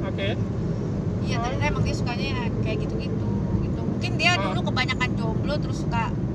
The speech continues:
Speaker 2: gitu sendiri.
Speaker 1: Ah.
Speaker 2: Jadi ya sekarang jadi mungkin jadi begitu, ngaruh, Mas.
Speaker 1: Tapi enggak sih. Maksudnya suka, suka, eh, self service gitu?
Speaker 2: Hah?
Speaker 1: Suka onani gitu?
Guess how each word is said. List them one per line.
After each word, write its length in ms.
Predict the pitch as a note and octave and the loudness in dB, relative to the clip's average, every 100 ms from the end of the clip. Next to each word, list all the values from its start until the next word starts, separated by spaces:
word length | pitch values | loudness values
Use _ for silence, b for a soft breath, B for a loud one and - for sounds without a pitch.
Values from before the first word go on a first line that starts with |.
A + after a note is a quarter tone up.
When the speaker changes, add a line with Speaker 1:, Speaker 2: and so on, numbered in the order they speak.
| - | -2
Speaker 2:
gitu 140 | - | -2
sendiri. 560 | - - - - - - - | -2 -2 0 0 0 0 0
Speaker 1:
Ah. 160 | - - | 0 0
Speaker 2:
Jadi 320 | - A3 E4 | 0 0 0
ya 60 | - | 0
sekarang 320 | - - - - - - | 0 0 0 -2 -2 -2
jadi 140 | - | -2
mungkin 260 | - - - - - B B - | -2 -2 -2 -2 -2 B B 0
jadi 160 | - - | 0 0
begitu, 320 | - - - | 0 0 0
ngaruh, 360 | F#3+ B3+ D4 - | 0 0 -2 -2
Mas. 220 | - - - | -2 -2 -2
Speaker 1:
Tapi 220 | G#3 G#3 | 0 0
enggak 240 | - A3 | 0 0
sih. 140 | - - - - - - - - | 0 -2 -2 -2 -2 -2 -2 0
Maksudnya 260 | A3 D4+ - | 0 0 -2
suka, 240 | - A#3 G#3+ | 0 2 2
suka, 240 | G#3 - G3+ | 0 0 0
eh, 760 | G3 G#3 G#3 G3+ G3+ G3+ G3 | 0 0 0 0 0 0 0
self 180 | F#3+ G#3 | 0 0
service 380 | G#3 F3+ E3+ - | 0 0 0 0
gitu? 200 | - - - - - - - | 0 -2 -2 -2 -2 -2 -2
Speaker 2:
Hah? 160 | - - - - - | -2 -2 -2 -2 -2
Speaker 1:
Suka 260 | - G3+ G#3 | -2 0 0
onani 640 | G#3 G#3+ - - - - - | 0 0 0 0 0 0 0
gitu? 160 | - | 0